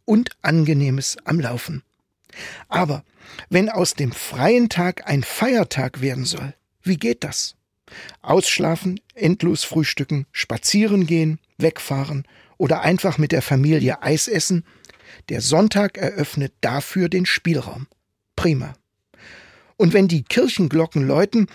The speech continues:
dann betrifft das nicht nur den einladenden Ruf zum Gottesdienst, sondern ist das auch ein Signal, alles Schöne und Angenehme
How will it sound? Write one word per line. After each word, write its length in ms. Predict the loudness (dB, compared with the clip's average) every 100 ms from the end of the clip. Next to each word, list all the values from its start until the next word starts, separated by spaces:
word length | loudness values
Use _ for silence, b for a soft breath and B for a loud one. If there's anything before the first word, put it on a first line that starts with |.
| B B 0
dann 280 | 2 2
betrifft 400 | 0 -2 -2 0
das 180 | -4 2
nicht 360 | 2 2 0 0
nur 180 | 2 2
den 180 | 0
einladenden 840 | -2 0 2 4 2 0 0 0 2
Ruf 280 | 0 0 -4
zum 220 | -4 -2
Gottesdienst, 760 | -2 -2 -2 2 2 0 -8 b b b b
sondern 380 | 0 2 4 0 B B
ist 220 | -4 -2 -2
das 260 | -4 0
auch 260 | 2 2 0
ein 240 | 0 0
Signal, 640 | 0 0 0 0 2 0 0 B B B
alles 300 | 0 0 0
Schöne 480 | 0 2 4 4 2
und 280 | -4 -4
Angenehme 680 | 2 4 4 4 4 4